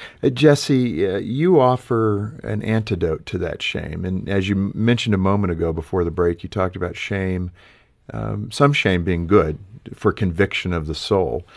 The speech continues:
and then the excess of that shame being harmful 'cause it leaves us in a bad cycle. Um,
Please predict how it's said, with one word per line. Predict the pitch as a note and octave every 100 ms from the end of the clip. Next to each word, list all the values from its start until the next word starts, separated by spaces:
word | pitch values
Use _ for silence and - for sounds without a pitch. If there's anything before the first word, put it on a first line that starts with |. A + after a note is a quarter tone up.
| - - _ -
and | F#2 F#2+
then | F#2+ F#2+
the | F#2 F#2 -
excess | G#2+ A#2+ - F#2 D#2 -
of | D#2+
that | D#2+ -
shame | - F2 E2+ E2
being | E2+ E2
harmful | D#2 F#2+ G2+ - C#2+ -
'cause | - E2
it | E2 -
leaves | F#2 F#2 F#2
us | E2+ E2+
in |
a | E2
bad | D2+ D#2+ D#2
cycle. | - D#2+ D#2+ - - - - - - - -
Um, | G2+ G2+ G#2